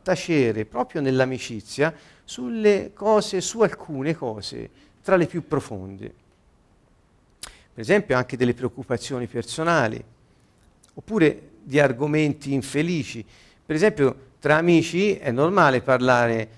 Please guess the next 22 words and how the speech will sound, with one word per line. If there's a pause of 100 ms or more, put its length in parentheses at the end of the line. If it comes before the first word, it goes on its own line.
(180)
di
eventuali
malattie (260)
che
possiamo
avere, (220)
di, (200)
eh,
paure
di
perdere
il
lavoro, (320)
paure,
eh,
o
rifiuti
da
parte
del
coniuge,
quindi